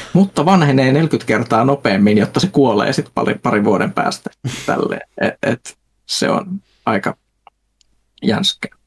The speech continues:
Mutta tuota, ää, kirjan nimi oli The Sum of All Men. Se oli tosi mielenkiintoinen yhdeksänkymmentäluvun lopun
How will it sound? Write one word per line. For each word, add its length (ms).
Mutta 320
tuota, 420
ää, 220
kirjan 300
nimi 180
oli 140
The 140
Sum 240
of 180
All 180
Men. 260
Se 200
oli 180
tosi 320
mielenkiintoinen 760
yhdeksänkymmentäluvun 1400
lopun 360